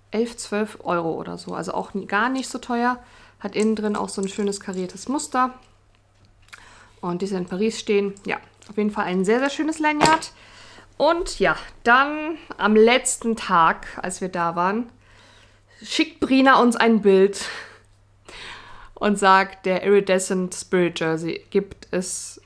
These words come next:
in Disneyland Paris seit heute. Das war wirklich an unserem letzten Tag. Und eigentlich waren wir wirklich, am, wir hatten am Vorabend noch gedacht, wir hatten noch so Probleme beim Hotel und so, weil es zu spät war und wir so lange nach Illuminations,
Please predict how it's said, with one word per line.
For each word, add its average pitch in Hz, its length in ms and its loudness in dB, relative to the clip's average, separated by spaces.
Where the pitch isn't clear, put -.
in 175 180 -6
Disneyland 180 380 0
Paris 165 400 -4
seit 160 320 0
heute. 147 380 -4
Das 165 100 -10
war 175 80 -4
wirklich 175 180 -8
an 175 60 -6
unserem 175 220 -2
letzten 190 300 -2
Tag. 185 380 -2
Und - 140 -4
eigentlich 196 280 2
waren 196 200 0
wir 185 80 -2
wirklich, 190 400 -4
am, 190 200 0
wir 190 140 -4
hatten 202 160 -4
am 190 140 -2
Vorabend 202 400 2
noch 190 140 -4
gedacht, 190 520 -6
wir 190 240 -6
hatten 196 140 -4
noch 196 80 -2
so 196 140 -2
Probleme 208 500 2
beim 180 240 0
Hotel 208 500 2
und 190 180 -4
so, 196 400 -2
weil 196 220 2
es 185 80 -10
zu 208 80 -2
spät 208 400 2
war 202 420 6
und 185 260 -4
wir 190 80 0
so 190 100 -2
lange 190 200 2
nach 185 100 0
Illuminations, 196 1000 0